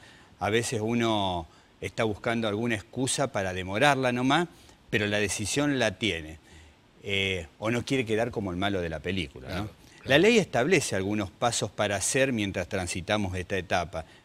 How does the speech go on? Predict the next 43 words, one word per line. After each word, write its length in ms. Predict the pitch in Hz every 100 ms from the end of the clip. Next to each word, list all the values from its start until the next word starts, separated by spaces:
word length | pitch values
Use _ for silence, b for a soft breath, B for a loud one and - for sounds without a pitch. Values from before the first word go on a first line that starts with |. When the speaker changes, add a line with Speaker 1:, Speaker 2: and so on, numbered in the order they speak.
| -
Speaker 1:
pero 120 | 110 104
en 80 |
realidad, 440 | 110 117 135 165 147
Claudio, 400 | 160 151 113 90
todo 240 | - 139
depende 460 | 127 101 127 127 101
de 40 |
lo 60 | 87
que 80 | 82
nosotros 540 | 85 - 139 127 92
hagamos 460 | 92 110 98 82 -
en, 120 | 92 85
dentro 320 | 107 95 90
de 80 | 87
la 80 |
familia, 640 | 80 90 101 156 147 98 80 B B B B
y 100 | 101
más 300 | 107 127 -
aún 380 | 110 120 190 202 B B B
si 460 | - - 127 156 220
estamos 460 | - - 107 113 104
separados 580 | 101 92 92 123 156 -
y 60 |
viviendo 540 | 98 95 101 110 127 127
juntos 420 | - 113 120 107
en 60 |
la 80 | 90
misma 200 | 92 87
casa, 320 | 90 101 - 76
¿no? 160 | 104 - b b b -
Speaker 2:
Ahora, 280 | 127 127 113
¿se 160 | 113
puede, 360 | 107 151 196 165 -
o 40 |
sea, 120 | 107 120
estar 240 | - 127
separados 800 | 127 110 123 139 160 175 165 - -
y 100 | 127
vivir 240 | 113 120 135
bajo 240 | 120 117
el 60 | 117
mismo 140 | 117
techo? 440 | 104 175 156 123